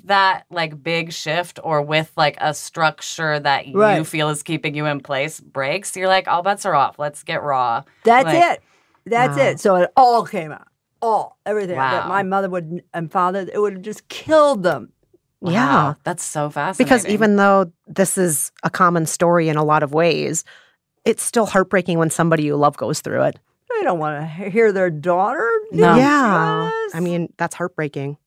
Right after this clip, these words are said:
Speaker 2: I fell for the, I hate to use the word patriarchy,
Speaker 1: Mm.
Speaker 2: but I'm gonna use it.
Speaker 3: Go ahead and use it. On this show, we use that
Speaker 1: Oh,
Speaker 3: word
Speaker 1: we say it
Speaker 3: sometimes.
Speaker 1: all the time.
Speaker 2: I hear you. You don't use it much, though.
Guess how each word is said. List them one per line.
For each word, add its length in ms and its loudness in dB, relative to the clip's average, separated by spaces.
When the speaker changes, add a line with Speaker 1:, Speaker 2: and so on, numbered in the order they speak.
Speaker 2:
I 160 2
fell 320 2
for 200 -4
the, 340 -4
I 60 -10
hate 220 -6
to 80 -10
use 160 -8
the 60 -10
word 200 -8
patriarchy, 720 -12
Speaker 1:
Mm. 300 2
Speaker 2:
but 120 -4
I'm 120 -2
gonna 140 -4
use 240 -8
it. 40 -12
Speaker 3:
Go 120 4
ahead 200 4
and 80 0
use 220 2
it. 160 -2
On 120 4
this 120 2
show, 160 2
we 120 0
use 160 -2
that 100 4
Speaker 1:
Oh, 80 4
Speaker 3:
word 80 2
Speaker 1:
we 60 4
say 80 2
it 40 0
Speaker 3:
sometimes. 240 4
Speaker 1:
all 60 2
the 80 -8
time. 180 -6
Speaker 2:
I 140 2
hear 240 0
you. 80 -6
You 100 -4
don't 180 0
use 200 -6
it 100 -4
much, 280 -6
though. 280 -12